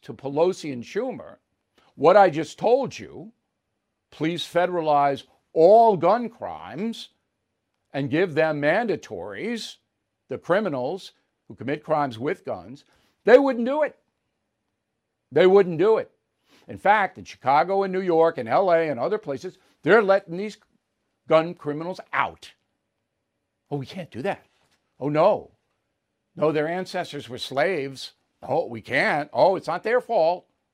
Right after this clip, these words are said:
So conservatives and traditional Americans are not going to compromise, knowing that it's, it's a sham. Congress doesn't want to stop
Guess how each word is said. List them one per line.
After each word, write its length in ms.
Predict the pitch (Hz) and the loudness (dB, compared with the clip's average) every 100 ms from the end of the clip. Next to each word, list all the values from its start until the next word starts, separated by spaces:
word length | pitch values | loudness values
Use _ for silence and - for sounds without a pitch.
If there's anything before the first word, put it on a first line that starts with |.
| _ _ _ _ _ _ _ | _ _ _ _ _ _ _
So 400 | - 233 226 - _ _ _ _ _ _ _ _ _ _ | -8 -4 -2 -4 _ _ _ _ _ _ _ _ _ _
conservatives 640 | 160 147 277 240 185 156 | -12 -8 -10 -6 -6 -6
and 160 | 143 117 | -10 -14
traditional 560 | - 123 214 - 117 107 | -16 -12 -12 -12 -18 -16
Americans 500 | 214 302 294 208 190 | -16 -16 -18 -18 -14
are 60 | |
not 440 | 190 175 202 233 - _ _ | -14 -10 -10 -10 -16 _ _
going 320 | 170 156 143 | -10 -8 -10
to 100 | 139 | -14
compromise, 920 | - 180 240 233 69 - - 147 _ _ _ _ _ _ _ - | -16 -16 -16 -18 -20 -20 -20 -20 _ _ _ _ _ _ _ -12
knowing 640 | 131 185 262 214 147 123 | 2 4 4 2 -2 -4
that 260 | 117 123 | -6 -6
it's, 180 | 185 - - | -8 -14 -14
it's 260 | 170 185 - _ _ _ _ _ _ _ | -14 -14 -20 _ _ _ _ _ _ _
a 40 | |
sham. 480 | 185 - 311 302 101 _ _ _ _ _ _ _ _ _ _ _ _ _ _ _ _ _ | -16 -14 -14 -16 -20 _ _ _ _ _ _ _ _ _ _ _ _ _ _ _ _ _
Congress 400 | 196 302 277 - | -8 -6 -10 -8
doesn't 280 | 170 156 | -8 -8
want 200 | 120 120 | -12 -14
to 20 | 95 | -14
stop 640 | - - - 104 110 - | -20 -18 -12 -12 -12 -18